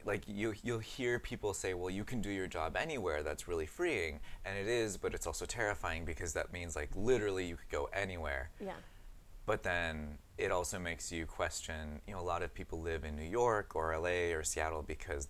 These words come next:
Speaker 1: that's where their money is. That's where their, you know, their main income and industry is. And for writers like us, our industry travels with us. So we could live, you know, in the mid-, in that rickety shack in upstate New York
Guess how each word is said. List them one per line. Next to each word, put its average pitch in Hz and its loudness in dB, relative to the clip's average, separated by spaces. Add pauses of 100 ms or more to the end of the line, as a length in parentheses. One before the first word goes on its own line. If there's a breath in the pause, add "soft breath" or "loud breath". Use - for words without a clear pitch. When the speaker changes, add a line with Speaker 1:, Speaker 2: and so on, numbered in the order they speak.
Speaker 1:
that's - 2
where 85 2
their 76 -2
money 76 -4 (120)
is. 50 -8
That's 60 -8
where 73 -4
their, 64 -6 (520)
you 58 -4
know, 53 -6 (160)
their 85 2
main 80 -4
income 85 -4
and 65 -6 (480 loud breath)
industry 101 0
is. 73 -2
And 71 -6
for 71 -4 (100)
writers 71 -2
like 71 -4
us, - 0
our 80 2
industry 78 -4
travels 92 0
with 71 -4
us. 67 -4
So - -4
we 73 -6
could 87 -4
live, 92 -2 (560 loud breath)
you 90 -6
know, 69 -4
in 123 -2
the 107 0
mid-, 90 0
in 156 2
that 104 4
rickety 98 2
shack 85 2
in 82 -6
upstate - -4
New 80 -6
York 101 6